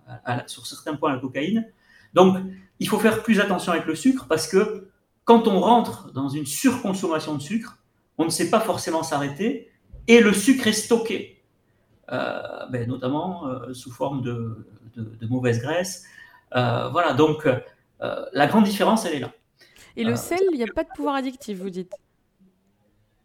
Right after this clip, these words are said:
Speaker 1: Non, ça, ça, c'est quelque chose qui a été, euh, euh, qui, qui a été battu en brèche parce que, alors,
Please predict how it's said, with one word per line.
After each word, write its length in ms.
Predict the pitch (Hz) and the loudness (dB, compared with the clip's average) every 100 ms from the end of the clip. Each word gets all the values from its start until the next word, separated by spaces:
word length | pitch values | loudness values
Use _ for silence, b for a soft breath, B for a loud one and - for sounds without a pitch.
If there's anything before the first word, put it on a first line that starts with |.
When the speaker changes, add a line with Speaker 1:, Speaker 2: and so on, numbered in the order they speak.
| _ _ _ _ - | _ _ _ _ -2
Speaker 1:
Non, 200 | 180 196 | 0 0
ça, 600 | - 196 220 214 - _ _ - | -2 0 0 -4 -16 _ _ -12
ça, 240 | - 170 | -8 -6
c'est 240 | - 330 | -4 -4
quelque 200 | - 180 | -4 -2
chose 180 | 226 226 | 0 0
qui 60 | - | 2
a 60 | 156 | 2
été, 380 | 151 175 170 | 0 -2 0
euh, 220 | 151 139 113 - b b b b b b b _ - | 2 0 -2 -10 b b b b b b b _ -16
euh, 380 | - 175 180 147 - | -14 -12 -12 -14 -16
qui, 260 | - - | -14 -12
qui 160 | - 156 | -6 -4
a 40 | |
été 200 | 151 156 | -2 0
battu 300 | 147 175 226 | 0 0 0
en 100 | 185 | 0
brèche 380 | 139 165 190 - | 0 -2 -4 -8
parce 220 | - - | -10 -8
que, 360 | - 151 147 147 - | -4 -2 -2 -4 -4
alors, 240 | 147 131 | -2 -2